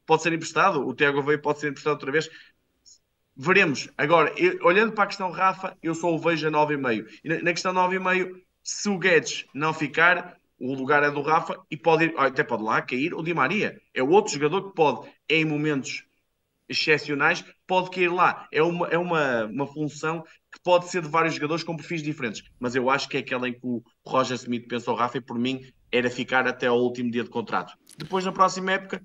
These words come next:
ia-se vendo se ficava ou não. Se ficou, ficava, ou seja, se renovava mais um ou dois anos.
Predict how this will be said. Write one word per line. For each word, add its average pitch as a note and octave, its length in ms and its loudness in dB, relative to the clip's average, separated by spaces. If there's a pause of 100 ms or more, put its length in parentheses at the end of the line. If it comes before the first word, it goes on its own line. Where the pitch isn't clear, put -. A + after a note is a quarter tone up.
(420)
ia-se E3 340 -2
vendo D3 300 -2
se - 120 -18
ficava A2+ 360 -2
ou A2 100 -2
não. F#2 200 -8 (280)
Se - 140 -12
ficou, D3+ 280 -4
ficava, E3 320 2
ou D3+ 60 0
seja, A#2 300 -10
se - 160 -16
renovava C3+ 480 -2 (180)
mais C#3 300 2
um D3+ 100 -2
ou C3+ 100 -2
dois B2+ 220 -2
anos. C3 260 -6